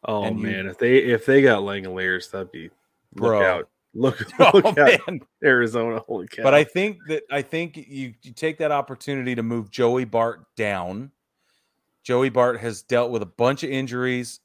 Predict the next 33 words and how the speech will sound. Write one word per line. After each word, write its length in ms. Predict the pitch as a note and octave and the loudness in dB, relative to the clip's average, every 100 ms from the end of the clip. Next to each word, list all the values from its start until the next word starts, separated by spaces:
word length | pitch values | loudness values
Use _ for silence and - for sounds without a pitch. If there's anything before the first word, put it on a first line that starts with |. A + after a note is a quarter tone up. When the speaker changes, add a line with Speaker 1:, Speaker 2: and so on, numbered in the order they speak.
| A#2 | -8
Speaker 2:
and 460 | A2+ G#2 G2+ G2+ | -6 -4 -6 -8
if 240 | - G#2 - | -14 -18 -14
you 80 | A2 | -8
get 200 | A#2+ - | -8 -6
somebody 340 | B2+ B2 A#2+ | -6 -4 -6
who's 160 | G#2+ G#2 | -8 -14
consistent 680 | - G2 - C#3 - C#3+ C#3+ | -14 -16 -10 -10 -8 -10 -10
and 160 | A2 - | -14 -10
awesome, 560 | B2 B2+ - G#2 F#2 F2 _ _ _ _ - - _ _ _ _ _ _ _ _ _ _ _ _ _ | -2 -2 -2 -8 -10 -12 _ _ _ _ -20 -20 _ _ _ _ _ _ _ _ _ _ _ _ _
that 200 | A2 A#2 | -2 -2
would 160 | A2+ G2 | -4 -6
be 320 | G#2+ G2 F#2 | -6 -6 -8
a 80 | F#2+ | -12
terrific 840 | - - A2+ G2+ B2 C3+ B2 A2 | -16 -10 -10 -4 -2 -2 -4 -8
move 100 | G#2 C#3 | -2 2
Speaker 1:
I 40 | |
Speaker 2:
for 60 | A#3+ | 2
San 120 | F3+ | 2
Speaker 1:
wonder, 480 | C3+ C#3+ C#3 A2+ G2+ | 2 2 2 2 2
Speaker 2:
Francisco. 260 | - - - - _ _ _ _ - | -4 -18 -20 -20 _ _ _ _ -12
Speaker 1:
you 180 | C#3 | -2
know 160 | G3+ A3+ | 2 2
who 280 | F3 G3+ C#3+ | 2 0 2
is, 180 | B2 A#2 | 2 0
like, 240 | A2 - | -4 -2
the, 260 | A2+ G#2+ G2 _ - B2 - | -2 -2 -6 _ -14 -12 -12
the 140 | A#2+ A#2 | -14 -10
most 300 | A2+ A2+ - | -4 -6 -6
surprising 460 | A#2+ A2+ G#2+ G#2+ G2+ | -8 -4 -4 -6 -10
shortstop 540 | G#2+ G2+ - G#2 G2+ | -8 -8 -6 -8 -8
in 40 | G2+ | -12
the 60 | |
league 420 | G2 F#2+ F#2+ G2+ | -12 -12 -12 -14